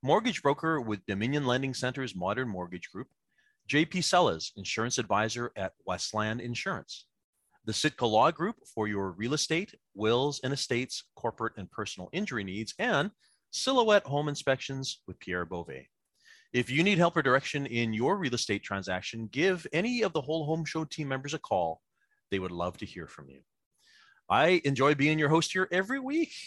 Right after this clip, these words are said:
I have been here for, uh, four years and over two hundred episodes, bringing you so many great guests locally and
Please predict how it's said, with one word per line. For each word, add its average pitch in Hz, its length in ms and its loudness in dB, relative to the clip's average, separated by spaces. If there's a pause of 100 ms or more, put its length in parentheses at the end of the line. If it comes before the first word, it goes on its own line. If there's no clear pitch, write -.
(160)
I 135 220 4
have 143 480 4
been 147 160 0
here 190 280 0
for, 139 400 2 (360)
uh, 120 440 4 (220)
four 180 260 4
years 170 380 2
and 107 120 -2
over 113 380 -2
two 208 320 -2
hundred 156 460 2 (100)
episodes, 117 540 -4
bringing 123 400 -4
you 104 240 -4
so 180 160 0
many 190 180 -2
great 170 320 -4 (160)
guests - 480 -2 (320)
locally 127 640 2
and 139 480 0